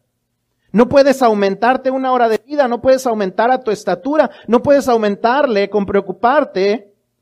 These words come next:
horas a tu vida, soluciones a tus problemas o dólares a tu cuenta de banco.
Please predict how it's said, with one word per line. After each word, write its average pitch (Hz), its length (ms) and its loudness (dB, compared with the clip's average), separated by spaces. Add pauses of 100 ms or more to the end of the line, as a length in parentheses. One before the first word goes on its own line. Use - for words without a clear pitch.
(840)
horas 269 340 2
a 277 140 2
tu 269 140 -8
vida, 190 380 2
soluciones 208 680 -4
a 208 80 -4
tus - 180 -14
problemas 160 680 -2
o 143 80 -6
dólares 151 480 -2
a 170 100 -8
tu 156 140 -16
cuenta 160 320 -6
de 151 100 -6
banco. 180 540 -8